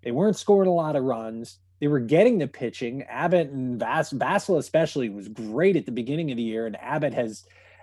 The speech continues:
Abbott has really come on even more as we've gotten into the second half of the season here. McGarry obviously had his struggles, just those control issues that have plagued him throughout his career got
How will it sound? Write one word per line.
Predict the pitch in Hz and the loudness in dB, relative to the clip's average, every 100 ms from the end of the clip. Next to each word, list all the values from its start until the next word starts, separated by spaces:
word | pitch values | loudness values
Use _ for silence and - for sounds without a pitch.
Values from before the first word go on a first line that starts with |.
| _ - | _ -2
Abbott | 160 170 123 | 0 2 2
has | 131 | 0
really | 120 135 143 127 | 2 2 4 2
come | - 123 | -2 -6
on | 123 123 127 | -4 -6 -4
even | 123 110 | -4 -4
more | 120 139 127 113 107 _ _ _ - | 0 2 2 0 -2 _ _ _ -4
as | 131 | 0
we've | 127 113 | 0 0
gotten | 131 123 123 | -2 -2 -6
into | 127 117 | -4 -6
the | |
second | - 139 131 120 | -4 -4 -4 -6
half | 127 117 | -6 -6
of | 120 | -8
the | 110 | -6
season | 151 147 131 | -4 -2 -4
here. | 117 113 | -6 -6
McGarry | 113 127 160 170 147 | -2 0 4 6 4
obviously | 135 127 - 135 | 4 -2 -2 -2
had | 117 127 | -2 -2
his | 123 131 | -2 -4
struggles, | - 131 135 120 110 | -2 0 0 -2 -4
just | 110 - _ _ _ _ _ - | -8 -10 _ _ _ _ _ 2
those | 143 | 2
control | - 123 139 156 | 2 -2 2 4
issues | 151 113 135 107 | 4 2 0 0
that | 117 | -2
have | 110 | -4
plagued | - 127 147 | 0 0 0
him | 120 | -4
throughout | 107 123 123 | -4 -4 -4
his | 113 | -6
career | - 113 135 127 110 92 _ _ _ _ _ _ _ _ | -8 -4 -2 -2 -4 -10 _ _ _ _ _ _ _ _
got | 127 - | -4 -4